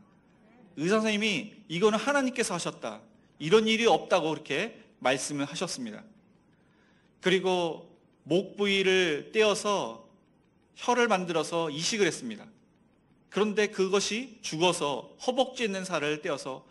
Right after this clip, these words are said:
재수술을 하자고 했습니다. 수술을 하기로 한 날짜, 그 날짜에 죽었던 그 혀가 살아나서 수술도 하지 않았습니다. 그 모든 것이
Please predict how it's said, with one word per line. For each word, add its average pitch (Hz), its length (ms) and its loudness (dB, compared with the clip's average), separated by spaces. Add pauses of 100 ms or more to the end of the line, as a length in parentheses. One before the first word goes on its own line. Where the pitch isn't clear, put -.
(140)
재수술을 151 640 -2
하자고 147 560 -8 (200)
했습니다. 120 440 -10 (920)
수술을 214 680 0 (120)
하기로 226 340 0
한 214 140 2
날짜, 113 440 -6 (880)
그 220 120 -2
날짜에 196 720 4
죽었던 196 800 0
그 175 120 -8
혀가 143 300 -4
살아나서 160 640 -8 (260)
수술도 175 540 -4
하지 185 260 -6
않았습니다. 113 560 -10 (760)
그 - 100 0
모든 180 360 0
것이 185 560 -2